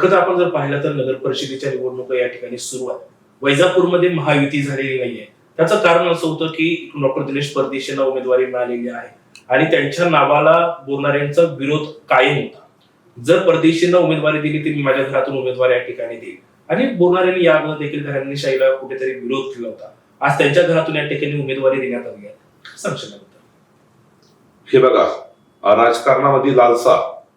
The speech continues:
Speaker 2: ही किती प्रमाणात असावी हा ज्याचा त्याचा अधिकार आहे किंवा ज्याचा त्याचा स्वार्थ आहे.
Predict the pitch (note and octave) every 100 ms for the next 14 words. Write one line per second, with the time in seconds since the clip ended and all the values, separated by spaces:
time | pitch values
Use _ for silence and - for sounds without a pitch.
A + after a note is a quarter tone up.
0 | _ _ _ _ _ _ _ _ _ _
1 | F3 - D3+ E3+ E3+ D3+ D3+ D3+ C#3 -
2 | C#3+ B2+ B2 B2+ - - G#2 A#2 B2 B2+
3 | B2+ B2 A#2 A#2 A#2 A2+ A2+ - B2 A#2
4 | A#2 A#2 A2+ G#2 - B2 - -